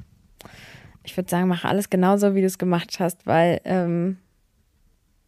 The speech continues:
du, dir geht's fantastisch jetzt. <laughs> Alles sollte so kommen. Keine Ahnung, ich bin unglaublich glücklich, wie es jetzt ist. Ich würde, will nicht eine einzige Sache anders machen.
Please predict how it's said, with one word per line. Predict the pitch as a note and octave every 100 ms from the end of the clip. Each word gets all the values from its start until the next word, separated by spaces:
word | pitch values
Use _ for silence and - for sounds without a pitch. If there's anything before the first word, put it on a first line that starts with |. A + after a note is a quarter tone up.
| _ _ _ _ _ _ _ _ -
du, | - G3 F#3
dir | F#3+
geht's | F#3+ F#3 -
fantastisch | - G#3 D#3+ - - G3 -
jetzt. | - - - - _ _ -
<laughs> | - - _ _ _ _ _ - - - - - - - - _ -
Alles | - A3 A3+
sollte | A3 G#3 A#3 G#3+
so | F3+
kommen. | - F#3+ F3 F3+
Keine | - F#3+ F#3
Ahnung, | G2 F3+
ich | F3
bin | - -
unglaublich | G3+ F#3+ F#3+ G3
glücklich, | - G3+ G#3 -
wie | D3+
es | -
jetzt | G2+ -
ist. | - - F3+
Ich | F#3
würde, | - F#3 F3+ - -
will | - G3 G3 G3
nicht | G3+ G3
eine | - G3+
einzige | E3+ G3 F#3+ F#3
Sache | F3 E3
anders | - E3 D#3+ -
machen. | C#3 C#3 D#3+ C3+ E3+